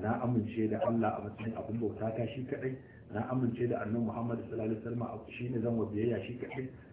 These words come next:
na amince da addinin musulunci shi zan gudanar da rayuwata ta aƙida da ibada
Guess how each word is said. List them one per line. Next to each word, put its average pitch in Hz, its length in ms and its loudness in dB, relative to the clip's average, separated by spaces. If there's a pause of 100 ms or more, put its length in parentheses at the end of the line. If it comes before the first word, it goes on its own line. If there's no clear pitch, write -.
na 113 200 2
amince 123 340 2
da 123 140 0
addinin 113 400 2
musulunci 110 680 -2
shi 117 140 -2
zan 113 260 0
gudanar 135 380 2 (100)
da - 80 4
rayuwata 117 800 0 (180)
ta 117 140 -6
aƙida 113 600 2
da - 60 -2
ibada 113 540 2